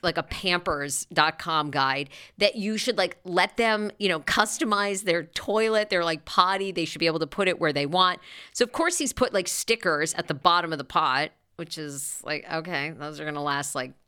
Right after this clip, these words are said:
one flush. Um, <laughs> but anyway, and then, you know, he, he puts it somehow in the living room. I'm like, "This seems, like, really gross." And then every, everybody I talk to at K J's preschool and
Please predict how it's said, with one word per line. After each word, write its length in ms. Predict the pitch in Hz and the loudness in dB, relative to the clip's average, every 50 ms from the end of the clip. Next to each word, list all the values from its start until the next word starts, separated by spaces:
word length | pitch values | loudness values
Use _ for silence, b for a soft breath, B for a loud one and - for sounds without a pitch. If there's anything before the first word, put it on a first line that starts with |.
| - - _ _ - - - _ | -20 -20 _ _ -20 -20 -20 _
one 360 | - 160 151 147 156 151 147 | -12 -10 -6 -4 -4 -4 -4
flush. 420 | 143 - 160 143 139 - - - - B B B B B B B - | -4 -2 0 0 0 0 -2 -6 -12 B B B B B B B 4
Um, 280 | 226 214 214 214 214 | 6 6 6 4 4
<laughs> 0 | |
but 180 | 208 208 - - | 2 2 2 4
anyway, 400 | 285 262 262 294 262 202 185 180 B B B B B B B B | 4 2 2 2 0 0 0 0 B B B B B B B B
and 200 | 254 254 247 214 | 2 2 2 2
then, 420 | 247 247 247 247 240 240 233 226 233 226 - _ _ - | 2 2 4 4 2 2 0 0 -2 -6 -8 _ _ -4
you 100 | 233 254 | 0 0
know, 120 | 240 214 | 2 2
he, 180 | 175 190 233 - | 0 -2 -6 -10
he 260 | - - - 214 190 | -10 -8 -8 -8 -8
puts 280 | - - 247 247 247 262 | -2 0 0 0 0 -2
it 100 | - - | -6 -4
somehow 400 | - - 254 247 226 247 247 214 | 0 2 2 2 2 2 2 2
in 60 | 196 | 2
the 80 | 180 170 | 0 0
living 280 | 180 202 180 175 165 | 0 0 0 0 -2
room. 240 | 156 139 139 147 - | -2 -2 -4 -4 -4
I'm 120 | - 190 190 | -4 -4 -4
like, 340 | 185 180 180 - _ _ - | -2 -4 -4 -6 _ _ -10
"This 340 | 226 220 - - - - - | -8 -6 -6 -6 -6 -8 -10
seems, 420 | - - 208 175 170 170 156 160 | -10 -6 -6 -4 -4 -4 -4 -2
like, 220 | 160 151 147 143 - - | -2 -2 -2 -2 -4 -6
really 240 | 160 160 151 143 135 | -6 -6 -6 -4 -4
gross." 320 | 147 139 139 143 - - _ _ _ _ _ _ _ _ _ _ _ _ _ - - - | -2 -2 -2 -4 -6 -10 _ _ _ _ _ _ _ _ _ _ _ _ _ -4 0 2
And 120 | 269 277 | 2 4
then 180 | 269 269 262 - - - - | 2 0 0 -2 -2 0 2
every, 360 | 262 269 277 254 311 415 440 480 480 539 554 b b b b b b b b b _ - - | 2 2 2 2 0 0 0 2 0 0 -2 b b b b b b b b b _ 4 4
everybody 680 | 302 330 349 359 427 440 480 523 - 370 311 311 302 - | 4 4 4 0 -2 -2 -2 0 0 0 0 0 0 0
I 100 | 214 202 | 0 0
talk 280 | - 175 156 147 - | 0 0 0 0 -2
to 140 | - - - - 202 | -4 -10 -4 0 0
at 100 | 190 185 | 0 0
K 220 | - 240 226 220 | 0 -2 0 0
J's 240 | 180 214 190 185 - | 0 0 0 -2 -2
preschool 800 | - - 208 226 226 - - - 302 302 302 302 320 339 339 339 B B B B B B B B B B B _ - | -4 -2 -2 0 0 0 0 2 2 4 4 4 4 2 0 -4 B B B B B B B B B B B _ 0
and 460 | 247 233 240 240 233 240 247 240 - | 2 2 2 2 2 2 0 0 -2